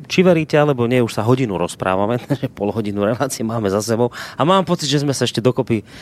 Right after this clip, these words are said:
e, ani k ničomu podstatnému nedostali. Tak, e, ešte predtým, e, pán Lešinský, v prípade, že teda máte chuť, potrebu zareagovať ešte k tomu, o čom bola reč, tak nech sa páči.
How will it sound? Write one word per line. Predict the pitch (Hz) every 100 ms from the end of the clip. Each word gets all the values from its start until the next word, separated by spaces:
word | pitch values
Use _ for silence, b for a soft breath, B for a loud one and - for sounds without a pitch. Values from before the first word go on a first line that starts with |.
| B B
e, | 107 101
ani | 107 110 110 104
k | 107
ničomu | 120 131 113
podstatnému | 117 120 - - 127 120
nedostali. | 117 120 - 104 104 180 - B B B B B
Tak, | - 123 127 143
e, | 135 143
ešte | 156 185
predtým, | 156 165 180 170
e, | 165 151 147 143
pán | 151
Lešinský, | 139 - 123 - 110
v | -
prípade, | 117 117 107
že | 104 104
teda | 104
máte | 104 107 113 110
chuť, | - 156 -
potrebu | - 139 147 131
zareagovať | 120 113 131 131 135 127
ešte | - 123
k |
tomu, | - 123 120
o |
čom | -
bola | 120 127 117
reč, | 98 139 - -
tak | 110 -
nech | 104
sa | - -
páči. | 90 87 143